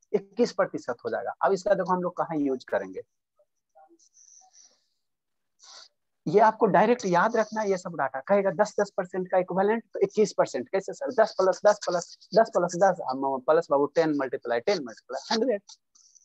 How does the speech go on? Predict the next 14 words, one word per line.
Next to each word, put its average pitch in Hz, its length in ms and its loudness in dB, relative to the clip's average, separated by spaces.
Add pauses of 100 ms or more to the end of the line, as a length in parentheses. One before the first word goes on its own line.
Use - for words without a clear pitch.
(380)
ये 240 60 2
सब 262 180 2
कुछ 262 200 -2
है 254 220 6
जी, 147 200 0
क-, 240 320 -2
है 294 120 6
कुछ 139 280 -4
जी, 113 220 -8 (240)
पढ़ाया 190 260 -2
नहीं 240 160 -6
जाता 196 200 -4
है 185 60 -2
कि 175 220 -10